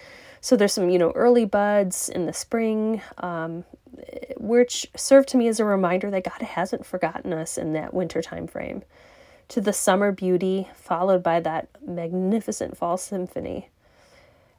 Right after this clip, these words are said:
And now there's, like, an appreciation that there is beauty in winter, if you stop to notice it.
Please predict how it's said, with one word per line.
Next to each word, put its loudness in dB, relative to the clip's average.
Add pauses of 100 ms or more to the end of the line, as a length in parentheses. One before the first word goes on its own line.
(140)
And 4
now 4
there's, 0
like, 4
an 6
appreciation 0
that -4
there -2
is 0
beauty -6
in -8
winter, -6 (460)
if -4
you -2
stop -6
to -10
notice -8
it. -8